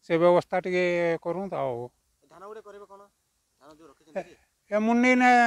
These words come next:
Speaker 1: ଗଦା ହେଇଛେ ଆଜ୍ଞା, ଆଉ ଜୁ-, ଜୁଗିଛୁଁ ଏ ମୁଣ୍ଡି ନେ ଚୋରି ଫେର ହେଇଯାଉଛେ। ଏ କେତେ ଜୁଗମୁ ଦିନ ରାତ।
Speaker 2: ଏଇ ମଣ୍ଡିରେ, ଏ-, ଏଇ ମଣ୍ଡିରେ ବର୍ତ୍ତମାନ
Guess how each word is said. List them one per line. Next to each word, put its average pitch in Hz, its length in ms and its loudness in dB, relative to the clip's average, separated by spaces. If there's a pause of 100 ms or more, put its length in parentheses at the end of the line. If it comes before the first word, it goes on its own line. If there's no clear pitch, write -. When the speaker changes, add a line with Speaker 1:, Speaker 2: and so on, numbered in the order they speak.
(200)
Speaker 1:
ଗଦା 220 260 4
ହେଇଛେ 233 320 4
ଆଜ୍ଞା, 233 300 2
ଆଉ 226 260 6 (400)
ଜୁ-, 196 480 -2
ଜୁଗିଛୁଁ 196 480 -4 (520)
ଏ 190 140 -4 (840)
ମୁଣ୍ଡି 175 380 2
ନେ 202 200 0
ଚୋରି 190 360 0
ଫେର 180 220 2
ହେଇଯାଉଛେ। 185 520 0 (1040)
ଏ 151 80 -10
କେତେ 165 280 -6
ଜୁଗମୁ 185 380 0
ଦିନ 180 260 2
ରାତ। 185 260 2 (880)
Speaker 2:
ଏଇ 185 120 -20
ମଣ୍ଡିରେ, 185 320 -20
ଏ-, 180 400 -16
ଏଇ 208 140 -10
ମଣ୍ଡିରେ 202 340 -8
ବର୍ତ୍ତମାନ 202 340 -4